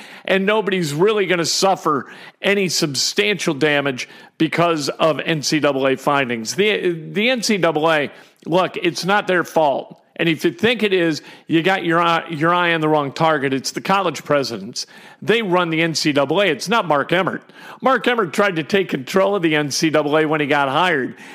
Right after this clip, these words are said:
And the presidents were like, "No, no, no, no, no, no, no, no, no. You don't understand how things work here. We run the operation. You're the figurehead. You get all the tomatoes thrown at you by the media and the fans,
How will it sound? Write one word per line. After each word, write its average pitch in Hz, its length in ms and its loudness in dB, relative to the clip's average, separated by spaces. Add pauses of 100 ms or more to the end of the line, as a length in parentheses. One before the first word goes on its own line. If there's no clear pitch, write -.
(120)
And 208 140 0
the 196 40 0
presidents 202 600 0
were 180 120 2
like, 180 200 0
"No, 294 160 2
no, 285 120 0
no, 233 140 2
no, 190 140 2
no, 160 160 2
no, 143 140 0
no, 131 160 0
no, 117 120 -4
no. 113 220 -6 (360)
You 269 140 2
don't 269 180 2
understand 208 520 0
how 185 160 2
things 160 280 -2
work 247 300 0
here. 151 300 -2 (340)
We 262 640 2
run 175 360 2
the 170 140 2
operation. 156 840 0
You're 294 240 0
the 254 120 0
figurehead. 156 720 0 (260)
You 285 180 2
get 247 160 2
all 226 160 2
the 214 100 0
tomatoes 240 540 0
thrown 190 320 0
at 175 280 0
you 185 120 2
by 175 240 0
the 170 80 -2
media 208 460 0
and 175 220 -2
the 156 80 -2
fans, 220 520 0